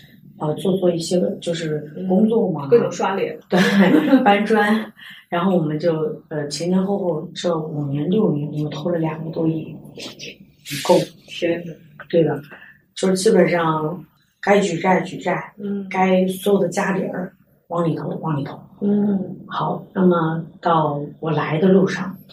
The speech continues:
Speaker 1: 真的我们办公室相关的工作人员基本所剩无几。
Speaker 2: 嗯。
Speaker 1: 就是我们现在
Speaker 2: 最多的时候公司有多少人？
Speaker 1: 最多有将近两百人。
Speaker 2: 现在呢？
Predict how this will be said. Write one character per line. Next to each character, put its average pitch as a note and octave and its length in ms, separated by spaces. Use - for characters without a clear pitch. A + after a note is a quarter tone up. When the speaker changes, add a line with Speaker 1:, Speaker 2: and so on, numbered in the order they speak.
Speaker 1:
真 F3 180
的 E3+ 160
我 D3 80
们 D3 140
办 E3+ 200
公 E3+ 180
室 F#3 460
相 F#3 360
关 F#3 140
的 E3+ 100
工 F3+ 220
作 F3+ 120
人 D3 200
员 C3+ 220
基 - 160
本 D#3+ 140
所 F3+ 300
剩 D#3 300
无 C#3+ 120
几。 - 280
Speaker 2:
嗯。 G3+ 540
Speaker 1:
就 - 120
是 E3+ 80
我 D#3+ 100
们 D3 120
现 E3+ 160
在 D#3 60
Speaker 2:
最 - 60
多 D#3 120
的 C#3+ 100
时 A3 100
候 F3+ 140
公 D#3+ 140
司 - 160
有 - 80
多 - 100
少 - 60
人？ - 120
Speaker 1:
最 G#3+ 220
多 G3 200
有 E3+ 80
将 F3+ 220
近 F3 120
两 D3 180
百 E3 220
人。 F#3+ 180
Speaker 2:
现 F3+ 180
在 F3+ 200
呢？ - 120